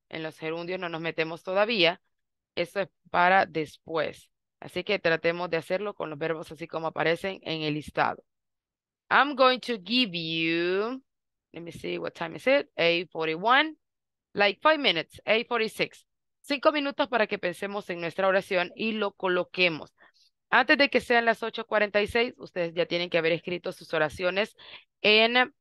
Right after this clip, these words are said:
el chat. Yo voy a estar tomando nota de los participantes. So, we are going to have five minutes right now to complete the activity.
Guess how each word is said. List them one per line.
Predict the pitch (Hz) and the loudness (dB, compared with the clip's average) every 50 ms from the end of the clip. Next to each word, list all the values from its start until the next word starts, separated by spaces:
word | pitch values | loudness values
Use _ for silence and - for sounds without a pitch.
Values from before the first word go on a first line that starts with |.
| _ _ - | _ _ 0
el | 180 185 180 180 - | 2 2 2 2 0
chat. | - - 160 143 143 151 | -2 0 2 2 2 0
Yo | 151 170 175 185 | -4 -4 -4 -4
voy | 185 196 196 | -2 -2 -2
a | 196 | -2
estar | 185 - - 190 185 185 | -2 -2 0 -2 0 -2
tomando | - 180 175 170 170 170 170 170 | -2 -4 -2 -2 -2 -2 -2 -2
nota | 208 233 233 - 269 262 | 0 0 2 2 2 2
de | 202 170 156 - _ | 2 0 -4 -4 _
los | 165 180 214 226 - | -6 -6 -6 -6 -2
participantes. | - 202 202 - - 208 - - 208 180 - 185 170 160 147 - - - - _ _ _ _ _ _ _ _ _ _ _ _ _ | 0 0 0 0 -2 -6 -4 -4 -4 0 2 2 2 2 0 -4 -10 -10 -12 _ _ _ _ _ _ _ _ _ _ _ _ _
So, | - 240 190 156 - - _ _ _ _ _ - | 2 2 4 4 2 0 _ _ _ _ _ -2
we | 262 285 | 2 2
are | 302 294 | 4 4
going | 254 277 277 | 4 0 0
to | - 277 254 | 0 2 2
have | 247 233 226 - | 4 2 2 2
five | - 233 233 233 233 190 | 4 4 4 4 4 2
minutes | 208 214 214 214 220 226 226 - - | -2 -6 -6 -4 -4 -4 -6 -8 -8
right | 180 180 180 180 185 | -4 -2 -2 -2 0
now | 196 202 196 180 180 202 233 - - - | 2 2 4 4 4 4 2 0 -4 -10
to | 185 180 | -10 -6
complete | - 170 160 - 170 175 180 175 175 180 180 - - 151 - | -4 -4 -2 -2 0 2 4 6 4 4 2 0 -6 -4 0
the | 175 170 170 151 | 2 2 4 4
activity. | 160 156 - - - 156 139 - 127 120 - | 2 2 0 -4 -6 -6 -4 -4 -6 -10 -10